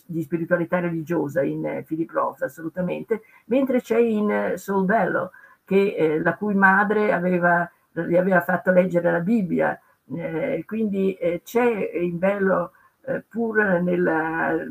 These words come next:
rinuncia a qualsia-, a, a, agli aspetti, diciamo, eh, più, mm, diciamo, di un'ortodossia ebraica assolutamente di tipo religioso, che è presente invece in, in Singh,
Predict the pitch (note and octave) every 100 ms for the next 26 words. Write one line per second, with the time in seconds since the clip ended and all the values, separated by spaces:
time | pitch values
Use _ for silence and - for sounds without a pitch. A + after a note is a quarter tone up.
0 | E3+ E3 D#3 F3 G#3 A#3 - F3+ E3 D#3
1 | E3 - G3+ F#3+ - E3 - - C#3+ C#3+
2 | - D#3 E3+ E3 - G3 F#3+ F#3 F3 E3
3 | - F3+ F3 E3+ _ _ _ - D#3 D3
4 | - F3 - D#3 D#3 D3 D#3+ D3+ F3 D#3+
5 | E3+ F3 - F3 F3 - - G3+ E3+ F3
6 | F3 F3 - D#3+ E3 F#3+ F3+ D#3+ D3 D#3+
7 | D#3 _ - C#3 D#3+ E3+ E3+ E3+ G3+ E3+
8 | D3+ - - D#3 D#3 E3 D3+ D#3 D#3+ D3+
9 | D#3 D#3 F3+ F3+ F#3+ F#3+ F3 E3+ F#3+ F#3
10 | F#3 G3